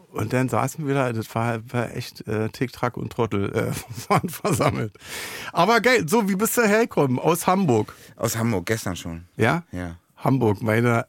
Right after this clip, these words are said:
Speaker 1: meine heimliche Geliebte. Darf ich ja, also dürfen, jetzt müssen wir, können wir das so machen, dass das in Berlin nicht gehört werden darf?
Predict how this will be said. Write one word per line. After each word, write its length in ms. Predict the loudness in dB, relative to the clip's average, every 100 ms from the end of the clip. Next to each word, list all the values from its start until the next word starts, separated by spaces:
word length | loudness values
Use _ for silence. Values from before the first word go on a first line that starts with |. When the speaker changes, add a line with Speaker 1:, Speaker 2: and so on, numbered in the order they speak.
| _
Speaker 1:
meine 360 | 0 2 2
heimliche 400 | 2 2 0 0
Geliebte. 520 | 0 0 -2 -2 -4 -4 _ _
Darf 240 | -2 0
ich 100 | -2
ja, 120 | 0 0
also 340 | 0 -2 0
dürfen, 480 | 0 0 0 0 0
jetzt 200 | -2 -2
müssen 260 | -4 -2
wir, 160 | 0 0
können 240 | 2 2
wir 80 | 4
das 140 | 2 2
so 120 | 0
machen, 280 | 2 2 2
dass 200 | 0 -2 -2
das 140 | -2 0
in 200 | -2 2
Berlin 320 | 2 2 2
nicht 140 | 0
gehört 340 | 2 2 2 0
werden 240 | 0 0
darf? 260 | 0 -2